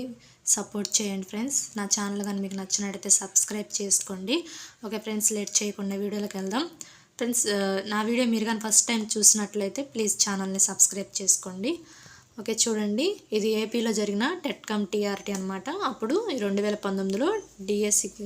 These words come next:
కాకుండా టెట్ కమ్ టీఆర్టీ అనేది జరిగింది. So, ట్రై మెథడ్స్ సంబంధించి అనమాట ఇది, ఈ వీడియో గమనించాలి. ఓకే, ఫస్ట్ బిట్ చూద్దాం. ఒక త్రిభుజంలో రెండు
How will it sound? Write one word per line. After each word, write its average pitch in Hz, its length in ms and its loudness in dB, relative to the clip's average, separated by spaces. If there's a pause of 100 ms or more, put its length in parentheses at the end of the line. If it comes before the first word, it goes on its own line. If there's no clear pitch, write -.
కాకుండా 196 360 -2 (140)
టెట్ 208 240 -6
కమ్ 196 220 0
టీఆర్టీ 196 380 -2
అనేది 202 160 -2 (100)
జరిగింది. 196 440 0 (640)
So, 220 100 2 (400)
ట్రై 214 120 4 (120)
మెథడ్స్ 208 380 2
సంబంధించి 185 540 0
అనమాట 180 300 -8 (140)
ఇది, 208 100 -2 (120)
ఈ - 100 2
వీడియో 190 280 2 (200)
గమనించాలి. 180 640 -2 (480)
ఓకే, 202 200 -2
ఫస్ట్ - 320 6
బిట్ - 220 -2
చూద్దాం. 202 320 2 (640)
ఒక 233 80 2 (100)
త్రిభుజంలో 294 500 6 (120)
రెండు 233 180 4